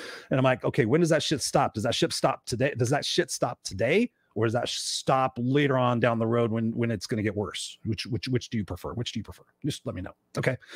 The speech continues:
Um, we gotta stop the insanity, ladies and gentlemen. When you have a signpost that comes up in your life and you say, "Oh, that feels uncomfortable. That feels awkward. I don't wanna do that. I'm gonna go find something that's comfortable and certain." That is your immediate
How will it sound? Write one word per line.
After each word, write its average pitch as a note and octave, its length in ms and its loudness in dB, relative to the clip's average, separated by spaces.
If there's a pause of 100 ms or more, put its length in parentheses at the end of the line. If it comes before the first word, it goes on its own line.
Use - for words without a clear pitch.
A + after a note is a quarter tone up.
(220)
Um, C3+ 520 6
we C#3+ 120 4
gotta F3+ 160 4
stop D3 240 2
the C#3 80 -2
insanity, B2 500 -2
ladies G2+ 220 -2
and G2 100 0
gentlemen. A#2 240 0
When C#3 140 4
you A3+ 140 6
have A#3+ 160 4
a F#3+ 40 2
signpost E3+ 540 0
that B2+ 100 -6
comes C3+ 200 2
up B2+ 100 2
in B2 60 0
your A#2 120 2
life A2 320 2 (400)
and B2+ 140 2
you D3+ 80 8
say, C3 320 2
"Oh, E3 180 8
that D3+ 200 4
feels D3+ 180 6
uncomfortable. A#2+ 480 0
That A#2+ 160 -2
feels C#3+ 200 4
awkward. B2+ 360 0
I C3 80 4
don't C#3+ 140 2
wanna B2+ 180 2
do A2+ 200 4
that. G#2 200 2
I'm B2+ 80 2
gonna E3+ 140 2
go C3+ 120 0
find B2+ 240 -4
something A2+ 220 -4
that's G#2+ 160 -4
comfortable A#2+ 460 -2
and G2+ 80 -2
certain." B2+ 360 -2 (380)
That E3 180 4
is G#3+ 220 4
your E3 140 2
immediate F3 760 4